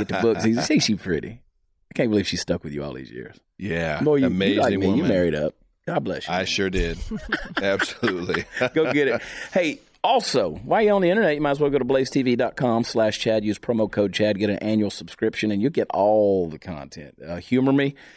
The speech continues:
Speaker 1: with Chad Prather is on there. In fact, we just did a recent episode while we were at C pac, uh, on black conservatives. The entire
Speaker 2: Mm.
Speaker 1: episode,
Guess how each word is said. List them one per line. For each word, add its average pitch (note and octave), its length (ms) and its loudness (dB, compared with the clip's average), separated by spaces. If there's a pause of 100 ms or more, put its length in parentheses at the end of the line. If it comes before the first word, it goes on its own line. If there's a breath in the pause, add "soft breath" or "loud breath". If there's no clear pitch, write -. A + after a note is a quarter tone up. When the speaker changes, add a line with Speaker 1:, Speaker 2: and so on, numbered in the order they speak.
(380 loud breath)
Speaker 1:
with - 140 -4
Chad A#2+ 300 2
Prather A#2+ 340 2
is G#2 220 2
on A#2 220 2
there. A2+ 180 2
In - 160 0
fact, C#3+ 280 0
we B2+ 100 2
just A#2 180 0
did G#2 100 2
a G2 40 0
recent G2+ 340 0
episode F#2+ 440 0
while F#2+ 160 2
we F#2+ 80 0
were F#2 80 0
at - 80 -6
C F#2+ 200 0
pac, F2+ 400 -4
uh, F2+ 300 -4
on F#2+ 160 0
black G2 260 0
conservatives. D#2+ 480 -8
The E2+ 60 -12
entire G2+ 400 2
Speaker 2:
Mm. F#2 80 -2
Speaker 1:
episode, F2 560 0